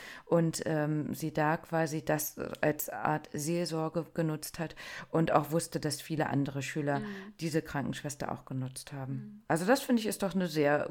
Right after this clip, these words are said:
Speaker 1: gute Sache, äh, quasi o-, erstmal offiziell zu sagen, das ist eine Krankenschwester,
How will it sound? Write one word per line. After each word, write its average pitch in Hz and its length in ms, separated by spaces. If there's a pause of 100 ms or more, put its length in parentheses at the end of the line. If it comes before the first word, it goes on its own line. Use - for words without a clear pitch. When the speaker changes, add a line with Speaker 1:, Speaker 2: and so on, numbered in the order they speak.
Speaker 1:
gute 180 280
Sache, 156 840
äh, - 40 (240)
quasi 160 360 (800)
o-, - 220 (120)
erstmal 160 440
offiziell 208 460
zu 185 120
sagen, 175 220
das 165 140
ist - 120
eine 165 100
Krankenschwester, 175 600